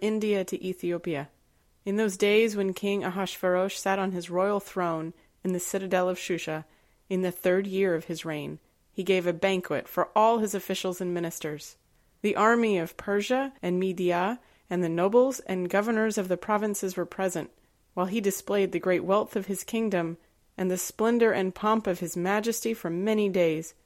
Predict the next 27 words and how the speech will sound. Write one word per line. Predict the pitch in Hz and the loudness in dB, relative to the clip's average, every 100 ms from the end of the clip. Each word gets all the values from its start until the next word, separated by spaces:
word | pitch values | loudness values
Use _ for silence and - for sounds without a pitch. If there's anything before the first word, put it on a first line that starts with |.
| _ _ | _ _
one | 175 170 | -4 -2
hundred | 170 208 220 208 208 | 0 0 2 4 4
and | 185 | 2
eighty | 165 180 180 | 0 0 2
days | 170 170 170 165 | 2 2 2 -2
in | |
all. | 160 156 151 - _ _ _ _ _ | -6 -6 -6 -10 _ _ _ _ _
On | 196 208 | -2 -2
the | |
seventh | 208 - 277 269 - | 0 2 2 2 -4
day, | - 165 151 170 - _ _ _ | -2 0 0 -2 -10 _ _ _
when | 202 | 0
the | 202 | 0
king | 190 240 240 | 0 0 2
was | 208 165 | 2 0
merry | 180 185 208 214 | 0 2 4 4
with | 214 190 | 2 0
wine, | 175 175 160 156 156 _ _ _ _ _ | 0 0 0 -4 -10 _ _ _ _ _
he | 202 | -4
commanded | - 202 214 220 202 175 - - | -2 0 2 2 0 -2 -6 -4
Mehuman, | 190 180 180 175 170 175 262 - _ _ _ 170 | -2 0 0 2 2 0 -4 -8 _ _ _ -6
Bizuta, | 190 190 175 - 208 165 165 202 _ _ _ - | -4 -2 -6 -6 -2 0 -2 -6 _ _ _ -2
Harbona, | 185 180 180 185 214 262 - _ _ - | 0 2 2 2 0 -2 -6 _ _ -6
Bigtha, | 233 - 214 202 190 196 _ _ _ _ | -6 -4 0 2 0 -2 _ _ _ _
and | 185 180 | -4 -2
Avagtha, | - 190 180 180 180 190 254 - - | 0 0 0 0 0 0 -2 -10 -12
Zatar, | 180 175 175 185 196 254 | -2 -2 0 0 0 0